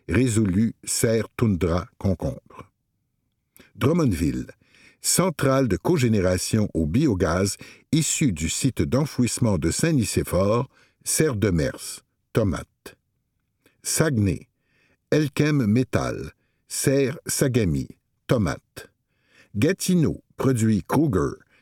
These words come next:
quartier Zibi, logement, commerce et bureaux. Projet à venir. Sherbrooke, centre de données Exaion, quartier Humano District, mise en service prévue cet automne.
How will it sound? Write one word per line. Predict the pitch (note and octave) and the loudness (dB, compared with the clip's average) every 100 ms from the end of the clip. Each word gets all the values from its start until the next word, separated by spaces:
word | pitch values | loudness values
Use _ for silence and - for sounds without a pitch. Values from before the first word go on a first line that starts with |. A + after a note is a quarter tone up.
| _ | _
quartier | - A#2+ - G#2+ F2+ | -2 -2 -2 0 2
Zibi, | F2 A2 F2+ G#2 F3 _ _ _ | 2 0 2 0 -2 _ _ _
logement, | G2 B2 G#2 G2+ B2 G#3 - | 0 2 2 2 0 -2 -2
commerce | C#3+ C3+ C3 - - - _ C#3 | 0 2 0 -2 -10 -12 _ 0
et | D3 | 2
bureaux. | A2 E2+ - - _ _ _ _ _ _ _ _ _ - - | 2 0 -2 -10 _ _ _ _ _ _ _ _ _ -20 -4
Projet | - G#2 B2 B2 | 0 2 2 2
à | |
venir. | A2 G3 D3 C2+ A#1+ - _ _ _ _ _ _ _ | 0 0 0 -2 -6 -14 _ _ _ _ _ _ _
Sherbrooke, | - D#3 C3 A#2+ E3 - - - _ _ | 0 0 2 2 2 -2 -12 -20 _ _
centre | - - E3 D#3 B2 | -4 0 0 2 2
de | G2 F#2+ | 2 0
données | F2+ B2 A#2+ F2 - _ _ _ _ _ | 2 2 2 2 -2 _ _ _ _ _
Exaion, | C#3+ C3 G2 G#2 F2+ F2+ D3+ F#3+ _ _ _ _ _ | -2 0 2 2 2 2 0 -2 _ _ _ _ _
quartier | - D#3+ - - A#2+ G#2+ - - | -2 -2 -2 -2 2 2 0 0
Humano | D3 C3 G#2+ G2 | 2 4 4 2
District, | E2 F2+ - - D#3 - - _ _ _ | 0 -2 -2 0 0 -4 -18 _ _ _
mise | A2+ F#3+ D3 | 0 2 2
en | B2+ | 0
service | - G#2 F#2+ - | 0 0 0 -2
prévue | - B2 A2 D#3+ | 0 0 2 -2
cet | - D#3+ - | 0 -2 0
automne. | B2 - C#2+ B1 - | -2 0 -4 -4 -10